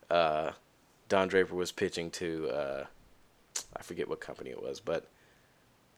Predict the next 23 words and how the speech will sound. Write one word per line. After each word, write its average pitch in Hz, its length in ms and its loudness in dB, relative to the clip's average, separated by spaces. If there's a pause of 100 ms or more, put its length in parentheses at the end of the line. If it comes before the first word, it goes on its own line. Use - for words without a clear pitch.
they 107 160 6
wanted 120 380 4
to 98 120 -2
see 85 600 -4
the 78 80 -2
moon 78 680 -6 (460)
in 73 420 -6 (1120)
the - 180 0
ads, 62 440 -2 (100)
like, 82 220 0
the 80 100 6
actual 90 340 2
moon. 80 280 -4
They 85 80 0
wanted 90 380 -2
a 85 60 0
visual 104 540 2
of 87 140 2
the 87 80 0
moon 85 280 -2
in 76 100 -8
their 71 240 -6
ads. 60 320 -8